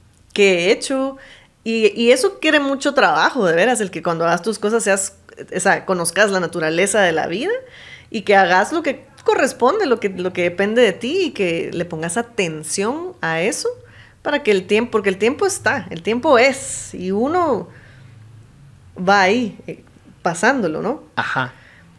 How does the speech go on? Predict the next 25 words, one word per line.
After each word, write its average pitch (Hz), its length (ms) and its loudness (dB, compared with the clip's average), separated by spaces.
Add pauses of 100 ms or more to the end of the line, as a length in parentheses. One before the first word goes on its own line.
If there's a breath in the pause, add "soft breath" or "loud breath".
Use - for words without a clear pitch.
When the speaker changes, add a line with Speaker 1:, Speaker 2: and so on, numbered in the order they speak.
Speaker 1:
Pero, 190 420 2
¿qué 208 200 6
es 233 120 4
lo 240 120 2
que 190 80 -2
está 190 240 -2
pasando 196 400 2
ahí? 240 320 2 (140)
Porque 190 240 -4
puede 214 240 4
pasar 214 360 4
el 220 180 4
tiempo, 330 420 2
pues, 415 280 2
y 185 300 -8 (1160 soft breath)
Speaker 2:
Puede 175 180 6
Speaker 1:
y - 20 -2
Speaker 2:
pasar. 202 260 2
Speaker 1:
viendo 254 280 6
redes 254 260 6
sociales 240 420 2
una 247 180 4
semana 208 260 -2
entera. 196 480 -2 (300)
Speaker 2:
Ajá. 110 440 -2